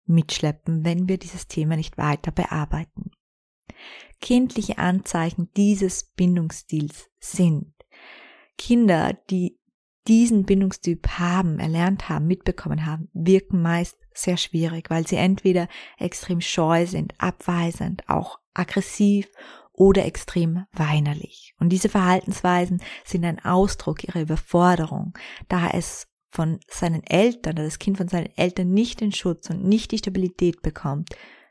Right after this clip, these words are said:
die es eben braucht. Ein Gefühl von Ohnmacht und Abhängigkeit begleitet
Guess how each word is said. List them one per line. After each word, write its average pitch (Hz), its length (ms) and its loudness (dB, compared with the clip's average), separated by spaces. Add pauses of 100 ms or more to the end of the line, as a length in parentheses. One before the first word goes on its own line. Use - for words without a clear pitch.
(220)
die 202 180 2
es - 160 -4
eben 175 460 -2
braucht. 156 500 -4 (1300)
Ein 175 160 0
Gefühl 254 640 4
von - 240 0
Ohnmacht 190 520 0
und 196 140 -6
Abhängigkeit 151 800 -4 (260)
begleitet 175 920 -2